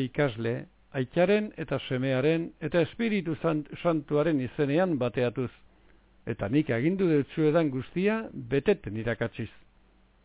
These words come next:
Eta ni zeuekaz izango nozue egunero munduaren azkenera arte." Badago itxaropenik. Heriotzea ez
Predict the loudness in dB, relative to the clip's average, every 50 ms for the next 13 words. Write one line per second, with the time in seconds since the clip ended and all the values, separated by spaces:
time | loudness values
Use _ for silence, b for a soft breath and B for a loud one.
0 | _ _ _ _ _ _ _ _ _ -20 -12 -6 -4 -4 -2 -2 -2 0 0 -2
1 | -2 -4 -8 _ _ _ _ _ _ _ _ _ -12 0 4 6 8 8 8 6
2 | 4 2 -2 -4 -6 -6 -4 -2 -2 -2 -2 -2 -4 -4 -6 -6 -4 -2 -2 -2
3 | -2 -4 -2 -2 0 0 0 0 0 0 -2 -2 -2 -4 -6 -12 _ _ _ _
4 | -8 -4 -2 0 0 0 0 0 2 2 2 4 2 2 2 2 0 0 -4 -4
5 | -2 0 0 0 0 0 0 -2 -4 -6 -10 -12 -14 -18 -18 -20 _ _ _ _
6 | _ _ _ _ _ _ _ _ _ _ _ _ _ _ _ _ _ _ _ _
7 | _ _ _ _ _ _ _ _ _ _ _ _ _ _ _ _ _ _ _ _
8 | _ _ _ _ _ _ _ _ _ _ _ _ _ _ _ _ _ _ _ _
9 | _ _ _ _ _ _ _ _ _ _ -16 -16 -14 -14 -16 -18 -20 -20 -18 -14
10 | -10 -10 -2 0 2 4 4 4 4 2 2 0 -2 -4 -6 -4 -2 -2 0 0
11 | 0 -2 -4 -4 -2 0 0 0 -2 -6 -14 -20 -20 _ _ _ _ _ _ _
12 | _ _ _ _ _ _ _ _ _ _ _ _ _ 2 4 4 6 4 2 2
13 | 0 0 2 2 2 0